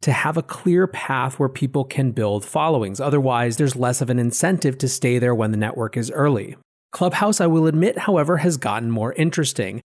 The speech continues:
The audience has gotten a lot more diverse. It's up to about five million people.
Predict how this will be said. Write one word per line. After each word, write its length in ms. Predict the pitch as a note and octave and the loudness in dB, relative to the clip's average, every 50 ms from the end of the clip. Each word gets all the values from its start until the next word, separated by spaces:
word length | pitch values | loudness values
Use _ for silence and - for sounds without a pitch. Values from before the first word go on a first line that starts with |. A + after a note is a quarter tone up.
| _ _ | _ _
The 120 | - D3+ - - | -8 -6 -4 -2
audience 440 | - C#3+ D3+ D#3+ E3 E3+ E3 D#3 - | 0 0 2 2 2 2 2 0 -2
has 100 | D3 C3 | -2 -2
gotten 260 | C3 B2 A2+ A#2+ A#2+ | -2 -2 -2 -2 -4
a 60 | A2 | -4
lot 260 | F#2+ G2+ G#2+ G#2 B2 | -4 -4 -4 -6 -6
more 220 | C#3 B2+ A2+ A2 G#2+ | -4 -4 -4 -4 -2
diverse. 440 | - A2 G#2+ B2+ D#3+ E3+ E3 - - | -2 -2 0 2 2 2 2 2 0
It's 140 | C3 - | -2 -2
up 120 | C3+ A#2+ - | -2 -4 -2
to 100 | - C3+ | -2 -2
about 260 | A2 A2+ G#2+ G#2+ - | 0 -2 -2 -4 -4
five 300 | - - C3 A2+ A2+ G#2+ | -4 -2 -2 0 0 0
million 320 | A2+ A2+ G#2+ G#2 G2+ G#2 | -2 -2 -2 -2 -4 -4
people. 500 | G#2+ - - F#3 E3+ - F3+ E3 D#3 D3+ | -4 -2 -2 -2 0 0 2 0 0 0